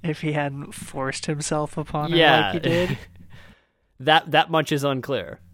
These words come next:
Speaker 1: Yeah, that, that much is very unclear. I think it's implied that basically,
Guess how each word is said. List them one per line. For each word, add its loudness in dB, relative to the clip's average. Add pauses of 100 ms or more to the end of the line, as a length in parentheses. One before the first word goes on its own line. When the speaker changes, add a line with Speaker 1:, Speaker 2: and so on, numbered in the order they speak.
(480)
Speaker 1:
Yeah, -4
that, -4 (240)
that 0
much -4
is -4
very -2
unclear. -6
I 0
think -8
it's -6
implied 0
that -4 (380)
basically, 0